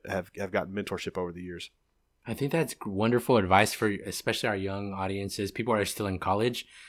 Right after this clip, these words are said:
Speaker 2: because, uh, so I work in a space where I mentor college students and I help them get through college and with the career that they love. And a lot of times they ask me, like, "How do I talk to a mentor? How do I,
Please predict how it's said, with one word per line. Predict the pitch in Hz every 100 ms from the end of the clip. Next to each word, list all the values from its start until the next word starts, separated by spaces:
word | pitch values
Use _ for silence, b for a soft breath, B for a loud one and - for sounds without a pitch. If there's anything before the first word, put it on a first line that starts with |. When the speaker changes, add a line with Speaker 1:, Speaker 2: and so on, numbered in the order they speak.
| B
Speaker 2:
because, | 110 - 113 101 92
uh, | 98 98
so | - 110
I | 120
work | 131 127
in | 110
a |
space | 98 - 110 110 107
where | 101
I | 95
mentor | 95 98 - 104
college | - 98 95 -
students | 104 98 98 104
and | 92
I |
help | 90 95 -
them | 104 92 90 - _ _ _ _ _ -
get | 117 -
through | 117
college | 110 110 107 110 101
and | 95 98
with | 104
the | 98
career | - 113
that | 104 -
they | 95
love. | 110 131 120 B B B B -
And | 123
a |
lot | 135
of | 147
times | 143 139 123
they | 117
ask | 110 113 -
me, | 113
like, | 107
"How | 127
do | 156
I | 170
talk | - - 135
to | -
a | 113
mentor? | 113 135 107
How | 90 110
do | 143
I, | 143 135 110